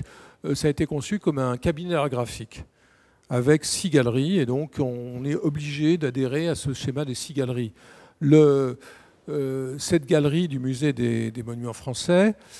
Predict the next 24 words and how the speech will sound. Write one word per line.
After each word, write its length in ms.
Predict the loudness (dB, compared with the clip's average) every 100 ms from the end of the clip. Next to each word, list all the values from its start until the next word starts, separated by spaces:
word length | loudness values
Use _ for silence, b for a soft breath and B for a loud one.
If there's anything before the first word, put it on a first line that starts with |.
| B 2
de 160 | 4 6
ex, 380 | 2 2 -4 -10 -10
euh, 80 | -10 -12 0
ex-musée 500 | 2 2 -2 -2 0
des 80 | 0
monuments 300 | 0 -2 -6
français, 400 | -4 -4 2 2
cette 200 | 2 0
galerie 360 | 2 0 0 0
de, 300 | 0 -2 -4
maintenant 260 | -6 -6 -6
de 60 |
la 60 | -8
Cité, 500 | -8 -2 6 8 6 B B B B -4
euh, 260 | -2 -2 -2
elle 80 | -2
n'a 100 | 0
pas 120 | 0
cette 180 | 0 -2
contrainte, 500 | -2 -2 -2 0 0
elle 120 | 2
a 100 | 0
une, 160 | 0
euh, 320 | -2 -2 -4